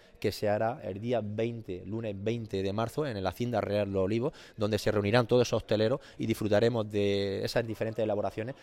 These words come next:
con críticos gastronómicos, con medios de comunicación, con el representantes institucionales del tejido empresarial y social de Lorca,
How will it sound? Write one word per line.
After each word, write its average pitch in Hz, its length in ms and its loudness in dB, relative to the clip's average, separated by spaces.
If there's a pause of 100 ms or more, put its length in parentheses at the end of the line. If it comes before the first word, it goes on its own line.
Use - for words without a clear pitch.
con 101 140 -4
críticos 113 320 0
gastronómicos, 123 600 -2
con 104 140 -8
medios 104 300 -4
de 104 100 -4
comunicación, 107 680 -6
con 107 120 -6
el 101 180 -4
representantes 101 560 -6
institucionales 110 760 -4
del 101 160 -4
tejido 101 260 -2
empresarial 104 440 0
y - 60 -6
social 104 300 -2
de 107 140 0
Lorca, 117 260 2